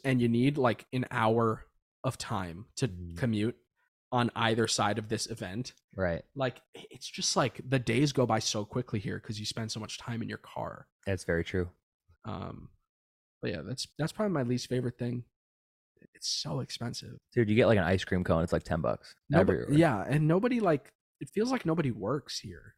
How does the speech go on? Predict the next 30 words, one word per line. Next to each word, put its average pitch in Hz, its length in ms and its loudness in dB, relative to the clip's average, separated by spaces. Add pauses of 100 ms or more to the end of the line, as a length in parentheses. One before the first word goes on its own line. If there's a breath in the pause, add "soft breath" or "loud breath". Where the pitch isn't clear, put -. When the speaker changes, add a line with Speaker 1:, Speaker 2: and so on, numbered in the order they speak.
(300)
Speaker 1:
Like, 98 60 4
Speaker 2:
Right. 101 320 8 (680)
Speaker 1:
I'm 143 100 0
like, 151 140 2
"How" 175 260 -4 (360)
Speaker 2:
We're 117 80 8
all 120 80 10
artists 98 520 6
struggling. 95 460 2 (100)
<laughs> - 220 -2
Speaker 1:
Yeah, 170 160 6
we're 139 160 8
all, 175 120 8
like, 165 280 4 (120)
artists 151 380 6
who, 143 80 2
like, 123 180 2
deliver 120 400 2
food 139 400 2
and 117 120 2
shit 107 160 -2
like 113 140 -2
that. 113 140 4
I 113 140 4
understand 135 520 4
that, 104 180 2
but 117 120 0
it's, 101 160 -2
like, 95 80 6 (180)
Speaker 2:
Right. - 20 -12